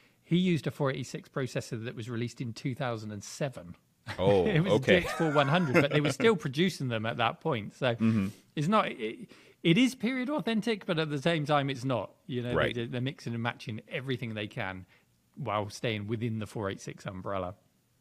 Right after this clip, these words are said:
Speaker 1: Now, um, what is really interesting is the different approaches taken to the competition and the hardware selected, as I said. Um, you know, things like,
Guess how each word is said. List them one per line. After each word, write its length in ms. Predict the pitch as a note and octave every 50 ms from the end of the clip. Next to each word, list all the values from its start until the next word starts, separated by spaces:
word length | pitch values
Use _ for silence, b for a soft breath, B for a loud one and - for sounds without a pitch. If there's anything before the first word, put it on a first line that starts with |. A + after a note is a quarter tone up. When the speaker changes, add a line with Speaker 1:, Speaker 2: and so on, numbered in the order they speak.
| _ _ _ B B B B B B B B B B B B
Speaker 1:
Now, 280 | C#3+ C#3+ C#3+ D3 C#3 C#3
um, 380 | D#3 D3+ D3 C#3 C#3 F#3+ A3+ G3
what 200 | D#3+ F3+ D#3 C#3+
is 160 | C#3+ B2 A2
really 240 | A#2+ A2+ G#2+ G#2+ G#2
interesting 460 | G2+ - A2+ G2+ - - A2 G2 G#2
is 120 | G#2 -
the 80 | - A#2
different 300 | G2+ A#2 - - B2 A2+
approaches 440 | - - B2+ A2+ A2+ - - A2 -
taken 400 | - D3+ G#2+ G2 F#2+ - A2 F#2
to 120 | - -
the 80 | A2+ G#2+
competition 500 | - B2 A2+ - - - A2+ - - A2
and 120 | G#2+ G#2+
the 60 | G#2+ G#2
hardware 360 | A#2+ A#2+ A2+ G#2 A#2 G#2 G2+
selected, 460 | - - A#2 G#2+ A2 - - - G2+
as 120 | G2 G2+
I 100 | G#2 G#2
said. 280 | G2+ - - A#2 G#2 G#2 _ - b b b b b b b b b b b b b b _ _ _
Um, 480 | B3 F3+ D3+ C3+ C3+ C3+ C3 B2+ B2 D3+ -
you 200 | - E3 C#3+ C#3
know, 160 | C3 B2 B2
things 420 | - - F3+ E3 D#3+ D3 B2+ C3
like, 420 | C#3+ C#3 C3 B2+ B2 B2 A2+ -